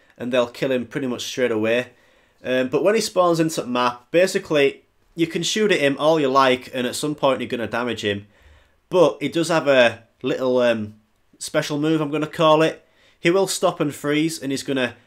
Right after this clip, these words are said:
charge up his right arm, and then he's gonna lob some grenades out. And basically the boss is invincible for those maybe five to ten seconds he's charging up and lobbing out grenades. But then when he's lobbed out his grenades,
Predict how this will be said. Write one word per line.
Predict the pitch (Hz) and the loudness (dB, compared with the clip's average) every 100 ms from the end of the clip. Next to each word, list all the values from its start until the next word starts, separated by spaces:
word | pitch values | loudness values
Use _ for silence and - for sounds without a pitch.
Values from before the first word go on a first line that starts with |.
| _ - | _ -6
charge | 175 165 156 | 0 2 2
up | 156 | 0
his | 135 113 | -2 -2
right | 131 135 123 | 2 2 2
arm, | 127 139 147 _ _ _ 120 | -2 -2 -4 _ _ _ -8
and | 135 | -4
then | |
he's | 139 131 | -4 -4
gonna | 135 | -2
lob | 131 135 123 | 0 -2 -4
some | 131 120 | -8 -6
grenades | 123 131 127 127 | -4 -2 -2 0
out. | 127 127 - _ _ _ | 2 2 -4 _ _ _
And | 147 156 | -6 0
basically | 185 185 175 170 | 2 2 0 -2
the | 151 | -4
boss | 107 151 151 - | 0 2 2 -2
is | 139 135 | -4 -4
invincible | 120 143 147 127 135 | -4 -6 -8 -4 -4
for | 135 123 | -2 -2
those | 120 120 113 - | -2 -2 -4 -4
maybe | 123 123 | -4 -4
five | 113 139 139 135 | -4 -2 -2 -2
to | |
ten | - 127 | -6 -6
seconds | - 135 - 120 | -6 -8 -6 -8
he's | 117 - | -8 -10
charging | - 131 123 120 | -2 -2 -2 -4
up | 123 - | -6 -4
and | 110 107 - _ - | -6 -6 -16 _ -6
lobbing | 127 123 117 | -4 -2 -2
out | 113 107 | -4 -4
grenades. | 110 110 110 - - _ _ _ | -4 -2 -4 -8 -16 _ _ _
But | 156 151 | -6 0
then | 165 160 165 | 2 2 0
when | |
he's | 190 180 | -2 0
lobbed | 175 175 | -2 0
out | 151 | 0
his | 147 | 0
grenades, | 139 135 170 139 123 - | -2 0 2 2 0 -12